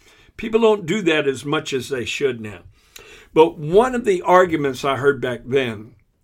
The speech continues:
and I don't remember if it was in Hal's book or not, uh, it probably was because it was a very emphasized argument was that the word church doesn't appear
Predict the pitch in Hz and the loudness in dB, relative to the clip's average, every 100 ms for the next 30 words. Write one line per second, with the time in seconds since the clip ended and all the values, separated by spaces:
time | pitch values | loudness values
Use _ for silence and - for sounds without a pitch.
0 | _ 120 135 143 165 139 135 139 135 127 | _ -6 -4 -2 -4 -2 -2 -2 -2 -4
1 | 117 131 127 113 123 117 135 131 123 - | -4 -6 -6 -6 -6 -6 -4 -4 -6 -6
2 | 147 170 123 120 120 135 - _ _ _ | -6 -4 -4 -4 -4 -8 -12 _ _ _
3 | _ - - 113 117 117 139 143 180 185 | _ -20 -14 -10 -10 -2 -2 0 2 2
4 | 160 143 147 131 135 135 139 151 120 143 | 2 -4 -4 0 2 2 -2 -6 0 0
5 | 139 143 135 131 127 151 139 127 117 117 | 0 -4 -2 -2 0 2 2 0 -2 -10
6 | _ _ - 180 170 - 143 123 117 160 | _ _ -4 -2 -2 -2 -2 -4 -4 -2
7 | 147 127 131 131 135 135 147 147 143 _ | -2 -2 -6 -6 -4 -4 4 4 4 _
8 | _ _ _ - 143 170 156 117 - 240 | _ _ _ 0 2 4 2 0 -2 2
9 | 240 185 117 - - - 127 185 190 185 | 4 2 -2 -10 -10 -12 -2 0 0 -2
10 | 180 175 151 - - 208 185 127 120 120 | -6 -4 -8 -4 2 2 2 -2 0 -2
11 | 117 | -4